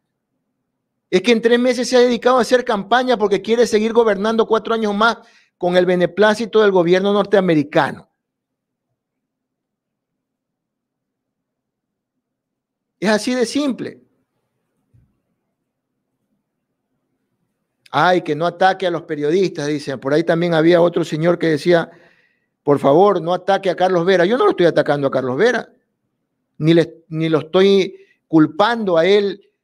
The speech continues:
de, de, de su falta de avidez o curiosidad periodística. Él cometió un error y bueno que lo reconoció. Está bien que lo haya reconocido.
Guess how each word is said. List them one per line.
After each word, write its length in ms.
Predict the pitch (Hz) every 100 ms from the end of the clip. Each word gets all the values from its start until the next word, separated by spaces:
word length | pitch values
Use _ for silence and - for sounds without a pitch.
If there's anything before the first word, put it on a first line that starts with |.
| _
de, 800 | - 151 147 143 139 127 123 - _ _ _ _ _ _
de, 320 | - 143 139
de 140 | 143 139
su 140 | 151
falta 460 | - 196 196 196 170
de 420 | 165 165 - - _ _
avidez 680 | 147 147 147 165 196 - - _ _ _ _ -
o 180 | 143 139
curiosidad 580 | 151 160 135 151 170
periodística. 720 | 175 156 147 208 220 196 - - _ _ _ _ _ _ _ _ _
Él 120 | 156
cometió 320 | 208 220 208
un 80 | 226
error 580 | 220 214 240 247 - _
y 160 | - 165
bueno 320 | 165 196 240
que 100 | 240
lo 100 | 220
reconoció. 880 | 180 170 151 139 226 269 240 - _ _
Está 240 | 131 170
bien 220 | 175 269
que 120 | 269 220
lo 80 |
haya 140 | 180 165
reconocido. 600 | 156 151 139 147 117 -